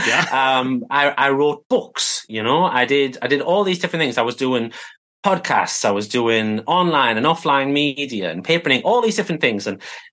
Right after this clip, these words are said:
Speaker 2: it helped my business to grow hugely, you know, and, I, and it was a really successful business. And then I ended up,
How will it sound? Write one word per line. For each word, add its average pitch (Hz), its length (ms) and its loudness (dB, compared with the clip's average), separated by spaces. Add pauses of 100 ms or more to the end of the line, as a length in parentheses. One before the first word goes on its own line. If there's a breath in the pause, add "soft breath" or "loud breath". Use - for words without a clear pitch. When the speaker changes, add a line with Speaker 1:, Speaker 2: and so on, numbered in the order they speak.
Speaker 2:
it 131 100 -2
helped 175 200 0
my 147 100 2
business 135 320 0
to 120 100 -4
grow 123 540 0 (840)
hugely, - 640 -2
you 85 120 -10
know, 160 120 2
and, 147 80 4
I, 113 240 0
and 110 300 -6
it 113 40 -4
was 113 160 -2
a 127 40 0
really 185 160 0
successful - 420 0
business. 139 300 0
And 113 100 0
then 117 140 2
I 113 120 4
ended 120 220 -2
up, 117 160 -2